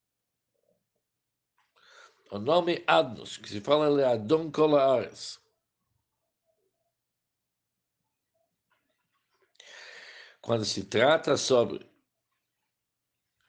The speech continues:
criaturas que eles têm sentimentos de independência, e a sua submissão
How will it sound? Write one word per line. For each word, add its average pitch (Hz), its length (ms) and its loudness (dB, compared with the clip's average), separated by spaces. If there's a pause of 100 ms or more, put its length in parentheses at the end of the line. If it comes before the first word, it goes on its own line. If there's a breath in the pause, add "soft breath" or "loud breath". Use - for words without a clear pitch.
(840 soft breath)
criaturas 110 840 -2
que - 140 -4
eles 104 200 -4
têm 143 320 0 (680)
sentimentos 113 920 -4
de 117 100 -4
independência, 98 880 -6 (1500 loud breath)
e - 80 -6
a 101 80 0
sua 156 300 0
submissão 113 880 -2